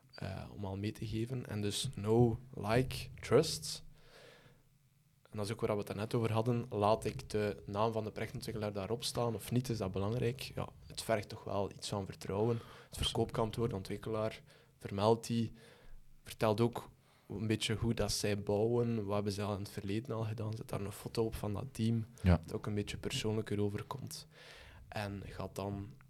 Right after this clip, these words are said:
Speaker 1: eh, of misschien is dat al een, misschien in die trustfase, misschien is er, is dat al een tweede fase van het project. En hebben mensen al gekocht, is dat ook de ideale plek om dan weer social proof toe te voegen.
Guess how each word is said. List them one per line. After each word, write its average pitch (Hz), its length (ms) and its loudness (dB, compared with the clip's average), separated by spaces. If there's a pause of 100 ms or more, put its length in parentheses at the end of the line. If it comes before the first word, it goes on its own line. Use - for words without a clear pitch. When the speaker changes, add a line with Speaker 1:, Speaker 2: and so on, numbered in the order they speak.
(100)
Speaker 1:
eh, - 260 -8 (180)
of 113 160 0 (220)
misschien 110 340 4
is 127 80 6
dat 123 120 8
al 113 180 6
een, 107 160 -4
misschien 110 520 -2
in 107 80 -4
die 104 100 -2
trustfase, - 680 -4
misschien - 300 -2
is - 180 -4
er, - 140 -4
is 107 100 -2
dat 104 140 4
al 101 120 2
een 95 120 -2
tweede 117 380 0
fase 131 480 -4
van 127 160 -8
het 123 140 -10
project. - 480 -12 (380)
En - 80 -12
hebben 101 160 -2
mensen 107 320 0
al 101 120 2
gekocht, 120 600 -2 (120)
is 104 120 -4
dat 101 80 2
ook 107 100 2
de 107 80 -2
ideale 107 480 2
plek - 460 -6
om 104 80 -6
dan 104 120 -4
weer - 260 -6 (320)
social 113 400 4
proof 120 300 0
toe 123 140 -2
te 117 140 -2
voegen. 113 320 0